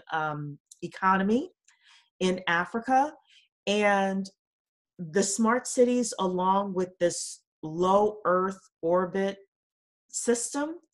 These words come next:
will, um, bring more technology to the rural areas of Africa. And you can go through and read this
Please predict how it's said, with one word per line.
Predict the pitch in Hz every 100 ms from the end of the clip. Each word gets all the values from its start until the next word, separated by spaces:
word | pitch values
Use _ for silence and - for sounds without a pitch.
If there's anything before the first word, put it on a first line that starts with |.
| _ _ _ _ -
will, | 170 208 214 202 196 196 190 214 - _ -
um, | 180 175 160 160 165 170 _ _ _ _ _ - 175
bring | 160 185 226 240 254 233
more | 196 208
technology | 214 - 208 185 170 175 208 208 240 240 226 -
to | 240
the | 196
rural | 175 180 196 190 175 -
areas | 165 165 156 156 147
of | 160 - 147
Africa. | 143 - - - - -
And | 147 160
you | 180
can | 185 180
go | 180 180
through | - 185
and | 165 143
read | 165 175 165
this | 156